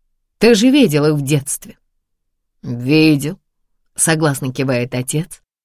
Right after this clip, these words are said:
с тяжелым вздохом наливая себе вина в кубок. Мальчики действительно существовали. Это было больше десяти лет назад. Мира и Василиса вмиг утихают, прислушиваясь к ответам отца.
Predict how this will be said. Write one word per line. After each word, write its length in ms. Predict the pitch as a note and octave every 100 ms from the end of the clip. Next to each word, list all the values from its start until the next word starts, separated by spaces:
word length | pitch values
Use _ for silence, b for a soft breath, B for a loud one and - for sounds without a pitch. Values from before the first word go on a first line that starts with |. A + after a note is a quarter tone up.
| _ -
с 100 | -
тяжелым 480 | F#3+ G3 C#4 C4+ A3+
вздохом 600 | C#3+ C#3+ F3+ F#3+ F3+ E3
наливая 420 | C#3+ C3 C#3 C#3+
себе 300 | - C3+ C3+
вина 280 | C3+ C3+ C3
в 80 |
кубок. 520 | - C3 A#2 - - _ _ _ _ _ _ _ _
Мальчики 880 | - D#3 E3+ F#3+ F3+ - E3 - D#3
действительно 1080 | C#3+ D3+ C#3+ - C3 D3+ E3 D#3 F3 F3+ F#3
существовали. 1040 | - C#3+ C#3 B2+ - A#2+ A#2+ - - - _ _ _ _ _ -
Это 340 | F3 G#3 F#3
было 280 | D#3 E3+ D#3
больше 540 | C3 C3 E3 D#3+ D#3+ D3
десяти 520 | C#3 B2 C3 C3 C3+
лет 280 | C3+ B2+ C3
назад. 580 | B2+ C3 B2 B2+ - _ _ _ _ _ _ _ -
Мира 360 | F#3 G3 D#3
и 40 | C3
Василиса 640 | B2+ B2+ C3 C3 D3+ -
вмиг 380 | B2+ D3 D3+ D3
утихают, 580 | B2+ B2+ - C#3+ D#3 D#3+ _ _ _ _ _
прислушиваясь 800 | F3 G#3 - G#3 A3+ A3 A3 G#3
к 80 | -
ответам 540 | C#3+ C3+ C#3+ C#3 C#3 C3
отца. 420 | C3 - B2+